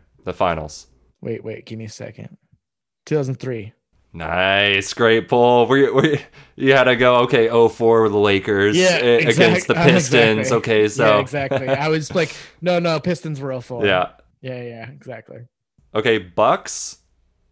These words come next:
Speaker 1: Mentioned earlier.
Speaker 2: Oh, seventy-four.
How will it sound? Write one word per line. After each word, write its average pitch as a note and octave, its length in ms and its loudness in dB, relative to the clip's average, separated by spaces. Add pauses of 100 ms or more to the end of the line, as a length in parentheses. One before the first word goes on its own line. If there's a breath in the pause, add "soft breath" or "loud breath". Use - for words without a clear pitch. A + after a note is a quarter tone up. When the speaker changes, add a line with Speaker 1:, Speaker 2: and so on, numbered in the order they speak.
(200)
Speaker 1:
Mentioned A2 400 -6
earlier. B2+ 500 0 (560)
Speaker 2:
Oh, D3+ 540 -2
seventy-four. C3+ 720 -10